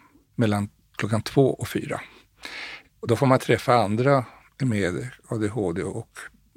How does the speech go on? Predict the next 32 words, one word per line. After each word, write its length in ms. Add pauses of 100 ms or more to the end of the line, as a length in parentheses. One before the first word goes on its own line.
(440)
många 320
där 160
har 160
inte 160
fått 240
diagnos. 540 (1900)
Och 180 (180)
diagnosen 600
är 80
ett 60
sätt 220
att 80
kommunicera. 800 (600)
Man 200
är 40
ju 80
den 200
människa 380
man 180
är 40
i 60
alla 200
fall. 360 (500)
Men 220
det 80
kan 220
vara 180
en 100
befrielse 720 (380)
att 240
liksom 320
f-, 180